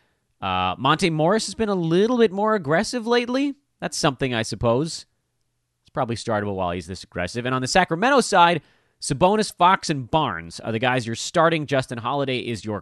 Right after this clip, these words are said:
close one. We'll pull up the Kings streaming schedule here to see if there's any point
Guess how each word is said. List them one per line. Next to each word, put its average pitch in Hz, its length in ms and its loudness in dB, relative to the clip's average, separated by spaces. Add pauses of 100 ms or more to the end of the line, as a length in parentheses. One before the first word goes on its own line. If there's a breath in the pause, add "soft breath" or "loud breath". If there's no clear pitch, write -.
close 156 580 4
one. 247 420 0 (1200)
We'll 127 100 -10
pull 170 180 2
up 139 120 0
the 107 80 -4
Kings 127 640 -4
streaming 117 680 -4
schedule 95 500 -4
here 92 240 -4
to 90 60 -8
see 107 180 -4
if - 80 -4
there's 98 180 -4
any 101 160 -6
point 110 340 -8